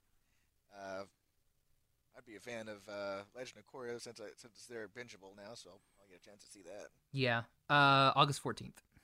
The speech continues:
Speaker 1: August fourteenth, okay.
Speaker 2: Yeah. I remember watching the first season of Korra and then
Speaker 1: Yeah.
Speaker 2: starting season two of Korra.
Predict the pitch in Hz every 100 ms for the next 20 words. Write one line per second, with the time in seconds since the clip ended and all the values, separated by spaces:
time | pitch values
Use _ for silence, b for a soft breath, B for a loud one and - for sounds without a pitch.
0 | _ - 117 113 - 107 92 - _ _
1 | 127 120 B B B - 190 202 247 294
2 | 226 220 - 202 151 - 180 - - 170
3 | 147 135 120 - 117 107 107 113 _ _
4 | _ _ 139 139 143 131 - - 170 190
5 | 180 156 - - 160 143 127 - - 151
6 | 110 - - 95 92 120